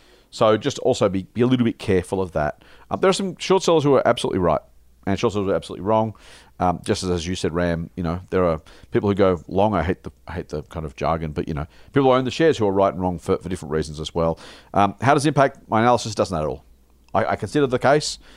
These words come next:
but I consider every bear case anyway. Why could I be wrong? Um, if a lot of people think I'm wrong, maybe I'm a little more cautious to make sure I'm right or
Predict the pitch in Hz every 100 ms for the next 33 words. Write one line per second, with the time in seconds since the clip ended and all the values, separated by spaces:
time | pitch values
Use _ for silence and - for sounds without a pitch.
0 | - - 110 - 117 87 85 87 85 82
1 | 78 85 80 80 101 95 92 82 87 95
2 | 123 135 - - _ - _ - 85 80
3 | - 113 151 156 135 139 123 127 117 110
4 | 113 98 101 92 85 - 139 95 120 -
5 | _ _ - 92 - 85 85 92 170 -
6 | 82 80